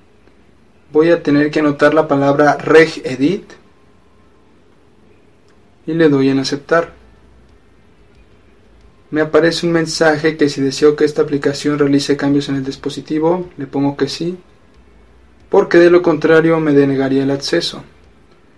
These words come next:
Siempre que trabaje con el editor de registro, lo primero que tengo que hacer es dirigirme al archivo.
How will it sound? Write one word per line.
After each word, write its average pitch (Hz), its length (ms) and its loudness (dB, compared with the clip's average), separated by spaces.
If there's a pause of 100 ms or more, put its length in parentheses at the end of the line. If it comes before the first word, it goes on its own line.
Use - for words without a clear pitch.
(180)
Siempre - 380 0
que - 80 2
trabaje 151 480 2
con 160 180 0
el 147 120 0
editor 147 340 2
de 170 80 4
registro, 147 640 -4
lo 143 200 0
primero 165 340 -2
que - 80 0
tengo 160 320 -6
que 147 80 0
hacer 156 280 -2
es 156 140 -6
dirigirme 151 640 -4
al 143 80 -2
archivo. 139 500 -8